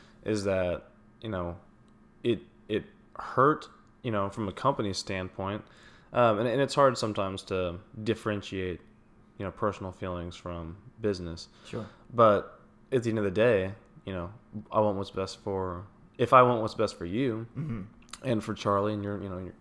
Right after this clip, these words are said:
Speaker 1: family and everything like that, then, you know, it won't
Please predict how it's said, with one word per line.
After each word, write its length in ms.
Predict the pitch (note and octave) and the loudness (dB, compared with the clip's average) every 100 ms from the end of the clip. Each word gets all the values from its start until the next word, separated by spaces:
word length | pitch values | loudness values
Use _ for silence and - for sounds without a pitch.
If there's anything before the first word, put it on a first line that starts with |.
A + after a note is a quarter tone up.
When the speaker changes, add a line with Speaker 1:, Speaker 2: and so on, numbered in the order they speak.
| _ - | _ -8
Speaker 1:
family 360 | G#2 A#2 G#2+ | -4 -2 -2
and 80 | F#2+ | -2
everything 380 | G#2 G2+ F2 F2+ | -4 -6 -10 -10
like 180 | E2+ - | -8 -4
that, 280 | G#2+ G2 - - - - - - - | -4 -4 -10 -20 -20 -20 -20 -20 -6
then, 500 | G#2+ G2+ G2 F#2 E2+ - - - - _ - - _ - _ - | -2 0 -2 -6 -10 -14 -20 -20 -20 _ -20 -20 _ -20 _ -12
you 80 | A2+ | -8
know, 100 | F#2+ - | -6 -4
it 100 | G2+ | -2
won't 260 | G2+ G2+ | -2 -2